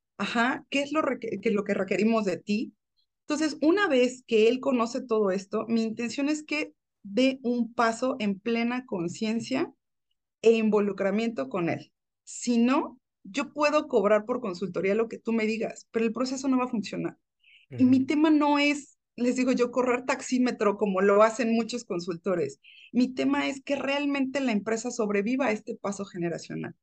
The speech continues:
Speaker 1: Tengo muchos amigos que obviamente pertenecen a empresas familiares, que son de mi,
Speaker 2: Ujú.
Speaker 1: de mi generación,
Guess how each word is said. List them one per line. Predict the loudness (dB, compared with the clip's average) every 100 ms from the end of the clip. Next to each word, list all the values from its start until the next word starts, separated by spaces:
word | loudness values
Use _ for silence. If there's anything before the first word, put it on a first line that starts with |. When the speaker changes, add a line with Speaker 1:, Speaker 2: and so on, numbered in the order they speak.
| _ _ _ _ _ -4
Speaker 1:
Tengo | 0 4
muchos | 4 4 2 -2 0
amigos | 0 2 2 2 -2 -12 _ _ -2
que | 0
obviamente | 2 0 -2 -4
pertenecen | -6 -4 -4 -2 -4
a |
empresas | -4 -4 -6 -6
familiares, | -4 0 2 2 0
que | -4
son | -2 0
de | 0
mi, | 0 0
Speaker 2:
Ujú. | -2
Speaker 1:
de | -4
mi | -2
generación, | -2 -2 -2 -2 -2 -2 -4